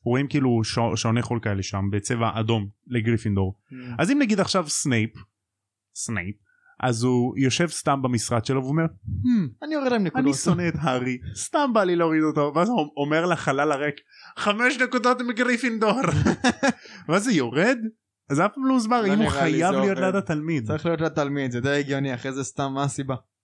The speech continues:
Speaker 1: כן, נכון, ואם יש פה מורה שהוא כל כך, אמ, נגד תלמיד, הוא פשוט סתם יכול, "אתה נושם לא נכון, נקודה מגריפינדור."
Speaker 2: כן, זהו.
Speaker 1: זה, זה,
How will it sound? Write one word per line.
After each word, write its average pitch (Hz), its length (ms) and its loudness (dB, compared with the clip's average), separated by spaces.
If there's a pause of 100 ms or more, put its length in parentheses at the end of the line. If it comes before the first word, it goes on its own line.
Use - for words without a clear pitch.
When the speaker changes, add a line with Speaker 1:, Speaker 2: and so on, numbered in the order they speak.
(260)
Speaker 1:
כן, 196 220 0
נכון, 120 280 0
ואם 170 180 2
יש 208 100 0
פה 240 120 0
מורה 160 260 2
שהוא 175 200 -4
כל 120 220 0
כך, 156 360 0 (640)
אמ, 110 360 -8 (300)
נגד 160 460 0 (220)
תלמיד, 165 400 2 (100)
הוא 147 200 0 (380)
פשוט 185 300 -2
סתם 196 300 0 (100)
יכול, 160 460 2 (240)
"אתה 147 160 0
נושם 160 300 0
לא 147 100 2
נכון, 120 380 0
נקודה 135 400 0
מגריפינדור." 131 520 -2 (100)
Speaker 2:
כן, 117 200 -6
זהו. 120 440 -12
Speaker 1:
זה, 139 240 0
זה, 143 160 2